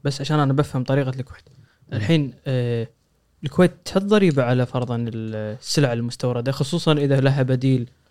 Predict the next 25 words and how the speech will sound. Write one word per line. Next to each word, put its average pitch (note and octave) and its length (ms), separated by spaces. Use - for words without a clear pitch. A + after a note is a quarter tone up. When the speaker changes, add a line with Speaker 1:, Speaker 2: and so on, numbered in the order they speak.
Speaker 1:
آه، A2 800
قاعد A#2+ 320
يصنع B2+ 400
بالكويت، B2 440
يعني A#2+ 120
منتج B2+ 320
وطني؟ A#2 360
Speaker 2:
شوف، - 300
إيه، A#2+ 160
في، D#3 360
في، C#3 500
الحين C#3+ 220
إحنا D3 220
نجي C3+ 200
حق C3 180
نقطتين. A2 1000
آه، G#2+ 220
الجمارك D#3 720
والتعرفة، B2 880
التعرفة A#2+ 540
اللي A2 400
هي A2 260
ل-، G2+ 580
لحماية B2+ 800
منتج G#2 420